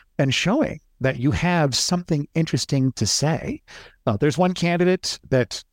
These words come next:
doesn't have a book, and I presented her to a client. They have a need for someone that necessarily doesn't have to have a book of business, but she hired a coach, and she's got a panel that she's gonna be on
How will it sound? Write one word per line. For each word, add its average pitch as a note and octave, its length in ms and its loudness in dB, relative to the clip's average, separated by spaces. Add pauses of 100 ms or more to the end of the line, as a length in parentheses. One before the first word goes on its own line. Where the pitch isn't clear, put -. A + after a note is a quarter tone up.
(120)
doesn't C#3+ 240 -2
have D#3 200 0
a D#3+ 60 0
book, E3+ 380 -2 (440)
and C3 600 0
I B2 100 0
presented C#3+ 360 0
her D3+ 140 2
to D#3 140 -2
a D3 60 2
client. D3+ 320 0
They C3 60 2
have B2 140 0
a A#2 40 0
need D3+ 240 2
for D#3 80 -2
someone C#3+ 280 0
that D3 120 -2
necessarily C3 500 2
doesn't C3 280 -2
have C#3 240 -4
to C#3+ 80 -2
have B2+ 180 -2
a C3 60 0
book C#3+ 180 -2
of A#2 60 -6
business, D3+ 400 -4 (220)
but F#3+ 220 0
she - 140 -2
hired C3+ 240 2
a - 20 -6
coach, - 480 -2 (300)
and B2 100 0
she's F3 260 0
got D#3 180 0
a D3 40 -2
panel F#3 320 2
that D3 120 0
she's C#3+ 160 0
gonna C3 200 0
be E3 160 2
on D3+ 240 2